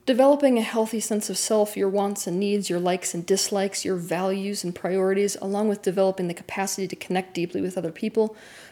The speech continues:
will inevitably lead to healthy relationships that are not dysfunctional. I encourage you to watch my videos on YouTube titled How to Develop Healthy Boundaries and How to Connect with Someone.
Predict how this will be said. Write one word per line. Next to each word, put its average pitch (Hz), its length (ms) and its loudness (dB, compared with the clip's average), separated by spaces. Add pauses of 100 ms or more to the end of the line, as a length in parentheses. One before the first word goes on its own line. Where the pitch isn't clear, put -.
(100)
will 208 140 4
inevitably 226 600 4
lead 185 460 -2 (100)
to 190 140 -4
healthy 196 300 -2
relationships 185 680 -4
that 185 140 -2
are 196 60 0
not 175 260 -2
dysfunctional. 180 640 -6 (880)
I 202 60 0
encourage 214 380 0
you 226 80 -2
to 220 60 0
watch 202 260 0
my 190 120 0
videos 185 420 0
on 180 100 -2
YouTube 196 440 -2
titled 180 420 0
How 208 260 -2
to 202 140 -8
Develop 180 380 -2
Healthy 165 300 -6
Boundaries 190 580 -4 (440)
and 254 120 0
How 202 160 0
to 185 100 -4
Connect 175 380 -4
with 175 80 -4
Someone. 175 380 -6